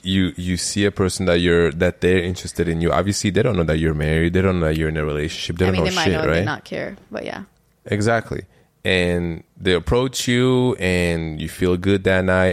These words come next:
Speaker 1: and some people do some fucked up shit.
Speaker 2: Right.
Speaker 1: But it's because mentally they're not even strong enough to say that, "I'm not, like, I'm not even interested. I'm good. I already have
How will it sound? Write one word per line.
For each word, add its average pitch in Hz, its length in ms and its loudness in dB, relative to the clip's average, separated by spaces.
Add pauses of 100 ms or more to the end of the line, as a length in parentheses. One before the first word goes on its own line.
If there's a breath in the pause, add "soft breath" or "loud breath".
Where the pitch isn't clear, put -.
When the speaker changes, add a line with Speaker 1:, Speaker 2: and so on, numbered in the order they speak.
Speaker 1:
and 82 240 -6
some 92 340 -2
people 113 420 0
do 110 200 0
some 113 140 -4
fucked - 260 -2
up 127 100 0
shit. 170 340 0 (480)
Speaker 2:
Right. - 280 -16 (280)
Speaker 1:
But 95 380 -2
it's 98 140 -4
because 92 540 -2
mentally 92 580 0
they're 85 120 0
not 87 180 2
even 82 200 0
strong 87 380 -2
enough 73 340 -6
to 80 260 -2
say 82 540 -2 (840 loud breath)
that, 85 220 0
"I'm 95 200 -4
not, 90 260 -2
like, 95 240 -2
I'm 107 80 -2
not 147 140 2
even 104 200 0
interested. 139 460 -2
I'm 98 180 2
good. 104 240 0
I 101 120 2
already 110 300 2
have 92 440 0